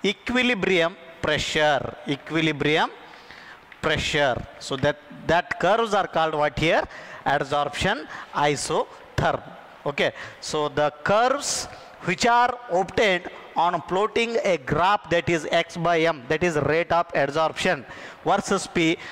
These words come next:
So we will get what here? Some curves. So these curves are called what here?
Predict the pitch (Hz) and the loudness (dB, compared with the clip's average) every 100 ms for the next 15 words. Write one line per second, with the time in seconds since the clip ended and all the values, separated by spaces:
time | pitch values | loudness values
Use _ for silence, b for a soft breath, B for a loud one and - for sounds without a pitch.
0 | B - 160 151 147 151 175 160 214 220 | B -6 0 0 2 2 2 2 2 2
1 | 175 165 156 147 147 131 165 190 160 113 | 0 2 -2 0 -6 -2 2 2 0 -6
2 | - - 156 143 175 247 226 175 170 160 | -14 -8 -6 -2 2 2 0 0 0 2
3 | 156 147 147 139 135 - 180 | 0 0 -2 0 0 0 0